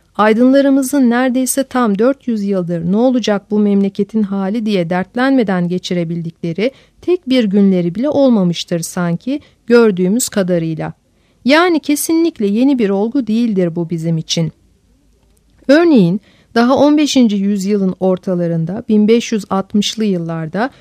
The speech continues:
Osmanlı aydınları, "Padişah kocaldı gayrı. Ordunun başında sefere çıkamıyor. Ne olacak bu memleketin hali?" diye homurdanmaya başlamışlardır tarihçilerin yazdıklarına göre. Gerçekten de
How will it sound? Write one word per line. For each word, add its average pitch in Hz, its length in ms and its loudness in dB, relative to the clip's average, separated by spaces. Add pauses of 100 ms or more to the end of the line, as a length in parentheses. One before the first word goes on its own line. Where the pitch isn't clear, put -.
(180)
Osmanlı 262 560 2
aydınları, 175 680 -2 (480)
"Padişah 294 640 2
kocaldı 240 600 2
gayrı. 165 440 -4 (800)
Ordunun 339 540 4
başında 247 400 2
sefere 254 420 0
çıkamıyor. 175 720 -2 (180)
Ne 277 80 2
olacak 254 540 0
bu 226 100 4
memleketin 202 640 0
hali?" 202 460 -2 (120)
diye 190 300 -2 (300)
homurdanmaya 262 720 4
başlamışlardır 202 920 -2
tarihçilerin 196 800 -4
yazdıklarına 180 760 -2
göre. 170 360 -4 (460)
Gerçekten 233 720 -2
de 165 140 -4